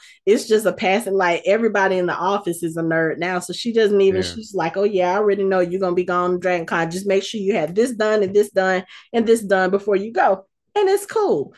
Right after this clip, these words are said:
Speaker 1: My coworkers all this week, they've been, "How many more days? Four days? Three days? Two days? You got two
Speaker 2: Yeah.
Speaker 1: hours. You
Speaker 2: Yeah.
Speaker 1: ready? Two hours. You got half
Speaker 2: Get
Speaker 1: an hour. Get,
Speaker 2: Uh,
Speaker 1: get out of here on time."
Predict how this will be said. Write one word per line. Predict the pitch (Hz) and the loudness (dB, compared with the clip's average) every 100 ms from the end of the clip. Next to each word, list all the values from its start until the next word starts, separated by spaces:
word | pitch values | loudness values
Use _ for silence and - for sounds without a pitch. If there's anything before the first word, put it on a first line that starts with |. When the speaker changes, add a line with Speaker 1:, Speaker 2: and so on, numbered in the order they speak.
| _ - | _ -2
Speaker 1:
My | 220 | -2
coworkers | 233 294 277 294 262 208 | 2 2 4 2 0 -2
all | 208 220 | -2 0
this | 233 254 240 | 0 -2 -2
week, | 240 - | -4 0
they've | 190 196 | 0 0
been, | 190 180 - _ _ _ | -2 -4 -8 _ _ _
"How | - | 0
many | 233 208 | 2 4
more | 202 | 4
days? | 190 185 160 | 2 2 0
Four | 160 214 214 | 0 -2 0
days? | 226 233 233 262 - - - - | 0 2 0 -2 -14 -20 -20 -2
Three | 208 240 | 2 4
days? | 233 233 233 262 - - | 4 4 2 0 -6 -4
Two | 285 | 0
days? | 247 - - - | 0 -2 -10 -6
You | 220 | -2
got | 254 - | 0 0
two | 294 262 | -2 -2
Speaker 2:
Yeah. | 226 | 0
Speaker 1:
hours. | 170 143 143 - - | -2 -2 -6 -12 -10
You | 175 202 | -2 2
Speaker 2:
Yeah. | 233 | 4
Speaker 1:
ready? | 285 330 - | 2 -2 -8
Two | - 240 226 | -2 2 2
hours. | 175 156 - - - | 2 0 -4 -10 -2
You | |
got | 190 156 | 0 0
half | 208 202 - | 2 2 2
Speaker 2:
Get | |
Speaker 1:
an | 226 | 0
hour. | 202 175 160 156 - | 2 2 0 -4 -10
Get, | 165 233 226 | 0 2 2
Speaker 2:
Uh, | |
Speaker 1:
get | 185 214 | 2 2
out | 202 220 | 4 4
of | |
here | 247 226 | 4 4
on | 214 | 2
time." | 262 240 175 | 0 0 0